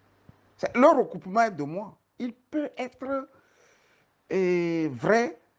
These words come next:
ou faux, mais c'est ce que je pense. L'A N C va faire ce, euh,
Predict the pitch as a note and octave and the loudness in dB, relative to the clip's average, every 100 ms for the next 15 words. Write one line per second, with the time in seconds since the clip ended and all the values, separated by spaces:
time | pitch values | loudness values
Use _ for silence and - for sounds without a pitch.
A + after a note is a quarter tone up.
0 | _ _ A#3+ B3+ - C4 F3+ - _ _ | _ _ 0 0 4 4 4 0 _ _
1 | _ _ _ _ _ _ F#3+ G3+ D4 E4 | _ _ _ _ _ _ -4 -2 -2 -4
2 | - G3+ - C4+ D3 - D3 A2+ - - | -12 -12 -6 -6 -6 -12 -14 -14 -18 -20
3 | _ _ _ _ _ _ - - A#3+ C#4 | _ _ _ _ _ _ -6 2 2 2
4 | D4 - - D#4 D4+ - D#3+ D#3+ - F#3 | -2 -6 -6 -6 -6 -12 -12 -12 -10 -12
5 | F#3 - G3+ G3 G3 _ _ _ _ _ | -12 -8 -6 -6 -8 _ _ _ _ _
6 | _ _ _ _ _ _ _ _ _ - | _ _ _ _ _ _ _ _ _ -20
7 | E2 E2 D2 G1+ | -18 -16 -18 -20